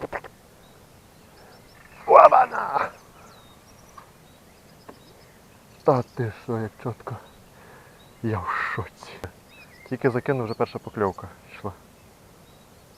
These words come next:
Все, доклювалося. Холєра, так мені пересрало класний ролик, що я типу такий модний.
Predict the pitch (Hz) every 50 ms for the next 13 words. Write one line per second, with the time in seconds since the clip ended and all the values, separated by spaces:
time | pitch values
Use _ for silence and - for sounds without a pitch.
0 | - - - - - - - - - - - - - - - - - - 139 -
1 | - - - - - - - - - - - - - - - - - 110 110 -
2 | - 113 113 120 117 110 104 101 - - - 101 - - - - - - - -
3 | - - - - - - - - - - - - - - - - - - - -
4 | - - - 113 110 110 113 110 107 107 101 - - 107 - - 101 104 104 107
5 | 110 107 - - - - - - - - - - - - - - - - - -
6 | - - - - - - 113 107 107 107 - - 117 117 113 110 110 107 - -
7 | 110 107 98 - 113 110 110 113 107 104 95 - - 110 104 98 - 110 104 -
8 | 110 - - - - - 107 98 98 98 101 120 135 135 127 117 110 104 95 98
9 | 104 98